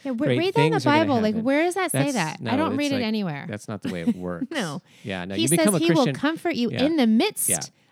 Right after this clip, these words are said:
Speaker 1: of
Speaker 2: I'm
Speaker 1: your
Speaker 2: pretty sure
Speaker 1: circumstance.
Speaker 2: now that I've been through this whole thing that when you really start living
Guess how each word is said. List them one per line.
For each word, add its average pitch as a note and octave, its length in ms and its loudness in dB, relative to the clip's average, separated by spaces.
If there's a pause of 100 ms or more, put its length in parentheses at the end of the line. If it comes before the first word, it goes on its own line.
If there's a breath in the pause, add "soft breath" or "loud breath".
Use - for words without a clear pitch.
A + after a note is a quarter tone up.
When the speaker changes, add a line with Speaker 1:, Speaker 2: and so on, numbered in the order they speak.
(120)
Speaker 1:
of A#3 180 4
Speaker 2:
I'm - 0 -
Speaker 1:
your A3+ 160 4
Speaker 2:
pretty E4+ 160 4
sure C4+ 100 4
Speaker 1:
circumstance. D#3+ 720 6
Speaker 2:
now C3+ 200 4
that C3 120 2
I've A#2 200 0
been A#2 180 -2
through C3+ 220 -4
this C3+ 200 -6
whole D#3 180 -4
thing D#3+ 400 -6
that A2+ 180 -6
when G#2 160 -6
you G2 200 -8 (220)
really B2 640 -2
start A#2 260 -2
living G#2+ 800 -6